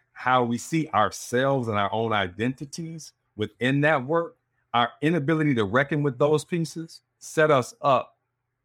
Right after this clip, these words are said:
to tie ourselves to crumbling structures. Those were the kinds of questions we were taking on in that task force. And let me just say,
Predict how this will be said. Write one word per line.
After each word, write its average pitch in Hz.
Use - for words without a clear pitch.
to 117
tie 147
ourselves 113
to 104
crumbling 98
structures. -
Those 151
were 165
the 123
kinds 131
of 120
questions 117
we 113
were 104
taking 117
on 104
in 95
that 92
task 127
force. 92
And 135
let 165
me 180
just 151
say, 139